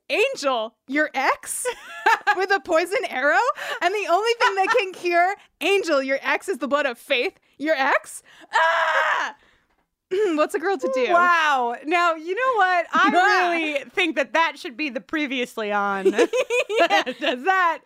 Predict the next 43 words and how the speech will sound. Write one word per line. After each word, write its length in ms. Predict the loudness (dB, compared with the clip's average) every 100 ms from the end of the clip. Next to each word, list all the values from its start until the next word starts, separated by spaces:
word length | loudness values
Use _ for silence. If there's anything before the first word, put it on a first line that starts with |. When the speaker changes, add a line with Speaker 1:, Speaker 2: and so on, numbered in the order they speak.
| -20 -20 -20 _ -6
Speaker 2:
was 220 | -4 -2
my, 200 | 0 0
Speaker 1:
Or, 40 |
Speaker 2:
my 460 | 2 4 4 2 0 0
face 200 | 2 4
Speaker 1:
or 60 | 2
Speaker 2:
hurts 100 | 2
Speaker 1:
we 100 | 0
could 140 | 0
Speaker 2:
from, 80 | 0
Speaker 1:
just, 80 | 0
Speaker 2:
like, 260 | 0 -4
Speaker 1:
we 160 | -6 -2
could 60 | 0
just, 120 | 0
Speaker 2:
smiling 280 | -2 -2 0
Speaker 1:
uh, 160 | 0 -2
Speaker 2:
so 60 |
Speaker 1:
take, 200 | -4 -4
Speaker 2:
much. 60 | -2
Speaker 1:
I 20 | -4
could 120 | -6
just 220 | -10 _
play 380 | -10 -4 0 -2
some 180 | -4 -10
piano 460 | -8 -6 -4 -4 -4
underneath 380 | -4 -4 -4
that, 240 | 0 0 0
and 120 | 0
that 140 | -2
could 120 | -4 -8
be 100 | -6
the 100 | -6
song 320 | -6 -6 -6
for 140 | -2
this 180 | -2 0
week. 240 | -2 0 -2
<laughs> 1300 | -2 -4 -6 -4 -6 -6 -10 -10 -10 -12 -12 -20 -4
Speaker 2:
Perfect. 560 | 0 0 -2 -12 -14 -4
Done. 400 | -2 -2 -4 -14 _ -20 -20 -8
Uh, 400 | 0 2 4 2 0
yeah, 100 | 2
I, 400 | 2 2 -2 -6